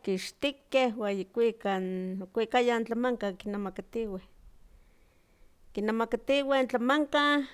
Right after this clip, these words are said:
kikowah nen chili, kikowah n tomatl, kikowah n xonakatl, istatl, xapoh,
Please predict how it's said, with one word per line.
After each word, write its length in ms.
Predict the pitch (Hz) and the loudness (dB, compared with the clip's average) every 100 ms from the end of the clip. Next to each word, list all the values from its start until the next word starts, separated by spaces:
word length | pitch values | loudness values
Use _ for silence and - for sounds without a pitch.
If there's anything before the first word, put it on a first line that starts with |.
| - | -18
kikowah 580 | - - 233 220 208 202 | -20 -2 0 2 2 0
nen 320 | 208 196 180 | -2 -2 -4
chili, 680 | 170 - 285 294 277 269 269 | -4 -2 0 0 -2 -2 -4
kikowah 480 | - - 220 202 202 | -8 -6 -4 -2 -2
n 100 | 190 196 | -4 -2
tomatl, 540 | 269 277 269 262 254 | 0 0 0 -2 -4
kikowah 380 | - 220 202 202 | -6 -4 -4 -4
n 40 | 190 | -6
xonakatl, 840 | - 202 240 254 - 254 254 - - | -6 -4 -2 -4 -4 -4 -4 -8 -6
istatl, 600 | 262 269 - 254 247 - | -4 -6 -6 -4 -4 -8
xapoh, 680 | - 262 269 - - 269 | -2 -2 -2 -6 -2 -2